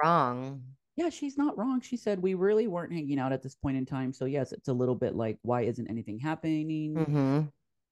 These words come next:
Speaker 2: Like, she's aware that the group is extremely fractured, but movement will start happening. Time starts passing, perspective starts shif-, shifting.
Speaker 1: Yeah.
Speaker 2: Um, she said, "Yes, she's acknowledging it. It's very annoying."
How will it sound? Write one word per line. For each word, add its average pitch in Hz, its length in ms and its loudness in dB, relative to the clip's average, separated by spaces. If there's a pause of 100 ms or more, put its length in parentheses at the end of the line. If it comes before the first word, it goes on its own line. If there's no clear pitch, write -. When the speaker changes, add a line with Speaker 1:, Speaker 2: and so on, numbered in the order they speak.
(140)
Speaker 2:
Like, 127 260 -4 (360)
she's 160 200 -8
aware 147 320 4
that 139 100 0
the 135 60 -2
group 131 240 -2
is 131 100 -4
extremely 131 540 -2
fractured, 139 760 -4
but 120 120 0
movement 127 440 2
will 123 280 2
start 123 400 -4
happening. 120 640 -4
Time 120 380 -6
starts 117 380 -4
passing, 113 540 -6
perspective 117 640 -6
starts 117 260 -4
shif-, - 240 -4 (180)
shifting. 120 840 -4
Speaker 1:
Yeah. 120 320 6 (460)
Speaker 2:
Um, 123 400 -2 (420)
she - 160 -6
said, 143 300 2
"Yes, 139 320 2
she's 143 220 -4
acknowledging 127 600 0
it. 123 160 -2
It's 123 160 -4
very 117 320 2
annoying." 165 680 0